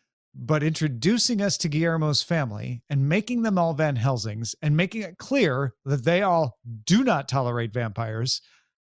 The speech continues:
uh, does set us up for a, a way for Guillermo to become a vampire and keep his story interesting.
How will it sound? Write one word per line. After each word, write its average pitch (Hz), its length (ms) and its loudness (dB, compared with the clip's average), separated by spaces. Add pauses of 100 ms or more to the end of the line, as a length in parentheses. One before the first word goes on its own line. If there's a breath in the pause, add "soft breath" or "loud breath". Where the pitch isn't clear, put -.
(280)
uh, 131 320 0 (840)
does 175 680 2 (840 loud breath)
set 185 360 2
us 202 220 0
up 165 280 2 (400)
for 165 540 0
a, 151 320 0 (260)
a 151 100 2
way 170 460 2
for 185 240 0
Guillermo 170 580 2
to 147 140 -2
become 160 340 0
a 151 60 0
vampire 127 680 -2
and 139 160 -6
keep - 300 -2
his 151 160 0
story 170 440 0
interesting. 156 500 -4